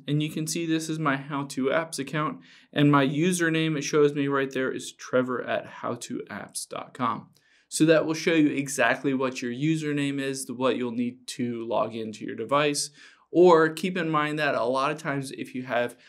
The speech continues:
your phone number linked to Facebook, you can use your phone number as well to log in. Now, if you don't necessarily use this, but you use Google Chrome, you can check on there as well. So let's hop into Chrome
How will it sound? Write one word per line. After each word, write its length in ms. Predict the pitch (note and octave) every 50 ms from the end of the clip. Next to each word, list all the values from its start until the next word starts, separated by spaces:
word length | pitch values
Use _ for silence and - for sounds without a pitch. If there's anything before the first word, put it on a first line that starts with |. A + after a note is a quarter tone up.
| - - _ -
your 280 | A#2+ B2 A#2+ A#2 A#2
phone 320 | A2 - - C#3+ D3+ D#3+ D#3+
number 260 | D#3 D3 D3 D3+ D3
linked 460 | C#3+ C#3+ C#3 C#3+ C#3+ C#3+ - - -
to 180 | - - C#3+ C3
Facebook, 520 | C3 - C3 C3+ C3+ - C#3 C3+ C3+ -
you 120 | B2+ B2+ B2+
can 140 | C3 B2
use 240 | B2 B2 B2 A#2 A#2+
your 100 | A#2 G#2+
phone 320 | - - - B2+ B2 B2 A#2
number 300 | A#2 A2+ G#2+ G#2+ - -
as 180 | A2 G#2+ A2
well 420 | G#2+ G#2 G#2+ A2 A2+ G#2+ G2+ G2+ G2+
to 180 | - - G#2+
log 340 | - - - G2+ G#2 G#2+ G#2+
in. 140 | G#2 - - _ _ _ _ _ _ _ - - - _ _ _ _ _ _ _ -
Now, 220 | - F3 F3 D#3+ -
if 220 | - - D#3 -
you 120 | G3 F#3
don't 200 | F3+ G3+ G#3+ A3
necessarily 460 | G3+ G#3 A3 - - F#3 F3 D#3+ D3 C#3
use 460 | C#3+ D3 D3+ D3 C#3+ C#3+ C#3+ D3 C#3
this, 340 | C3+ C3+ C3 C3+ C3+ - -
but 300 | - A#2+ C3+ C3+ B2 B2
you 60 | B2+
use 360 | B2 B2 B2 A#2+ A2+ A2+ -
Google 340 | - B2 A#2+ A2+ A2 G#2+ G#2+
Chrome, 560 | - - - F#3+ G3 F#3+ E3+ D3 C#3+ C3 C3
you 120 | B2 C3+
can 160 | C3+ - C3+ C3
check 280 | - - D3 C#3+ -
on 140 | B2+ A#2+ B2
there 200 | B2 A#2+ A2+ A2
as 140 | - G2+ -
well. 320 | B2+ B2 A#2+ - - - -
So 380 | - - C#3+ C3+ B2 - - -
let's 180 | - C#3 C3 -
hop 220 | F3+ F3+ G3+ -
into 220 | B3 A3 G3+ E3 C#3+
Chrome 480 | - - C3 B2+ B2 B2 B2+ - -